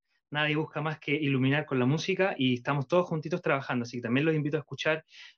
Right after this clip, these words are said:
y a buscarnos, somos sello once once en Instagram,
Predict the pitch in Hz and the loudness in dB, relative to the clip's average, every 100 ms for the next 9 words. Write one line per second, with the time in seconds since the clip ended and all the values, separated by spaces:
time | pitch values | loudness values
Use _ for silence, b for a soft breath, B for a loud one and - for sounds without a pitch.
0 | - 120 117 - 196 190 151 - - 143 | -4 -4 -2 0 0 0 -4 -8 -8 -6
1 | 127 - 165 165 151 - 156 185 - 139 | -4 0 2 2 2 0 0 0 -2 0
2 | 160 180 - 120 123 156 | 2 2 2 2 2 0